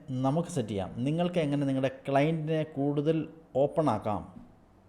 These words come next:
കാരണം ഒരു തുറന്ന മനസ്സോടുകൂടി ഇരുന്ന് കഴിഞ്ഞാൽ മാത്രമേ നിങ്ങൾ പറയുന്ന കാര്യങ്ങൾ, ആ, ക്ലയൻറ്റിന് മനസ്സിലാവുകയുള്ളൂ, അല്ലേ? അയാൾക്ക് മനസ്സിലായി കഴിഞ്ഞാൽ മാത്രമേ അയാൾ, ഉം, ആക്ഷൻ എടുക്കത്തുള്ളൂ, പ്രോഡക്റ്റ് പർച്ചേസ് ചെയ്യുള്ളൂ. അപ്പോൾ എങ്ങനെയാണ് within five മിനിറ്റ്സിനുള്ളിൽ ആ ഒരു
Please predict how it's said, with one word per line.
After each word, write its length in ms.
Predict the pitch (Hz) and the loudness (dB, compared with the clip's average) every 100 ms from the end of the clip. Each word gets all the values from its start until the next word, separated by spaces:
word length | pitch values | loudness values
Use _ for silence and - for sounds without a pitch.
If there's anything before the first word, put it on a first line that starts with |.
| - - - - | -20 -20 -20 -20
കാരണം 280 | - 127 135 | -8 0 0
ഒരു 100 | 143 | 2
തുറന്ന 220 | 156 151 180 | 0 2 2
മനസ്സോടുകൂടി 540 | 160 - 170 165 160 | 2 2 4 4 2
ഇരുന്ന് 180 | 151 156 | 2 2
കഴിഞ്ഞാൽ 220 | 147 147 | 2 2
മാത്രമേ 300 | 139 131 147 | 2 0 0
നിങ്ങൾ 260 | 139 135 151 | 0 0 0
പറയുന്ന 400 | 135 135 147 135 | 0 0 0 0
കാര്യങ്ങൾ, 540 | 131 131 135 143 147 - - - - - - | 0 0 0 -2 -4 -8 -20 -20 -20 -20 -8
ആ, 240 | 120 110 107 | -4 -2 -4
ക്ലയൻറ്റിന് 520 | - 135 135 151 151 | 0 2 2 2 0
മനസ്സിലാവുകയുള്ളൂ, 840 | 127 131 143 123 113 98 92 90 | 0 0 4 4 4 0 -4 -6
അല്ലേ? 220 | 123 98 - - - - - - | -2 -4 -6 -20 -20 -20 -20 -4
അയാൾക്ക് 300 | 117 135 139 | 0 2 0
മനസ്സിലായി 460 | 156 143 143 170 165 | 2 2 4 6 6
കഴിഞ്ഞാൽ 240 | 165 160 | 4 2
മാത്രമേ 300 | 147 139 147 | 0 2 2
അയാൾ, 300 | 139 139 147 - - - | 4 2 -2 -8 -14 -4
ഉം, 380 | 120 113 117 117 | -4 0 -2 0
ആക്ഷൻ 360 | 113 131 - | 0 -2 0
എടുക്കത്തുള്ളൂ, 500 | 131 117 110 95 92 | 0 0 -2 -4 -4
പ്രോഡക്റ്റ് 300 | - 120 123 | 0 2 2
പർച്ചേസ് 320 | 127 117 131 120 | 0 0 -2 -2
ചെയ്യുള്ളൂ. 320 | 107 90 90 - - - - - | -2 -2 -4 -8 -18 -20 -20 -14
അപ്പോൾ 120 | - | 0
എങ്ങനെയാണ് 340 | 196 220 208 156 | 2 4 4 4
within 200 | 147 180 | 2 0
five 280 | 175 156 185 | 4 4 4
മിനിറ്റ്സിനുള്ളിൽ 640 | 180 139 143 135 135 117 | 2 0 0 0 0 0
ആ 40 | |
ഒരു 120 | 123 | 0